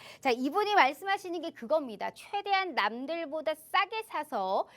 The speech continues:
비싸게 팔 수 있는 그 타점을 알 수만 있다면 생방송만 잘만 보셔도 두 자릿수 수 이상은 챙겨보실 수가 있습니다. 저렇게 무겁고 변동성이 크지 않는 종목들만 우리 시청자분들께 드리고 있고요.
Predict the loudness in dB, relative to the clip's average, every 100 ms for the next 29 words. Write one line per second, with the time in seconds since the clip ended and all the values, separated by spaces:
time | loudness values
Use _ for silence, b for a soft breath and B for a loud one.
0 | B -10 -8 2 4 4 2 -2 -2 -2
1 | -4 -6 -4 -4 -6 -10 -10 -12 -6 -2
2 | 0 0 -2 -2 0 0 -2 -6 -4 -4
3 | -4 -6 -6 -4 -4 -6 -6 B B -12
4 | -8 0 0 0 -2 0 -2 -2 -2 0
5 | 0 -2 -6 -6 -6 -4 -4 -4 -8 -8
6 | -6 2 2 2 -8 -12 -10 -10 -10 -10
7 | -6 -4 -4 -6 -6 -8 -2 -2 -2 -10
8 | -10 -8 -6 -6 -6 -12 -10 0 0 B
9 | B B 0 4 4 2 4 6 4 0
10 | 2 2 2 -2 -4 -4 -4 -4 -4 -6
11 | -6 -12 0 2 4 0 -4 -4 -4 -4
12 | -6 _ -8 -4 -4 2 4 4 -2 -8
13 | -8 -8 -8 -6 -4 -4 -4 -8 -8 -10
14 | -4 0 0 0 -8 -8 -8 -10 -10 -4
15 | 0 2 2